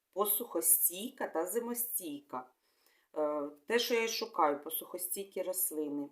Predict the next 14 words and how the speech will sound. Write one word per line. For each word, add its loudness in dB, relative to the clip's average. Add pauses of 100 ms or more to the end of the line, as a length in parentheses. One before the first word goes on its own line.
(120)
Віддає 2
перевагу 4
легким -4
ру-, -4 (160)
м, -6 (120)
родючим 0
ґрунтам. 2 (1200)
Ось, 2
е, 0
сіянці 0
зацвітають 0 (240)
на -6
третій -4
рік. -12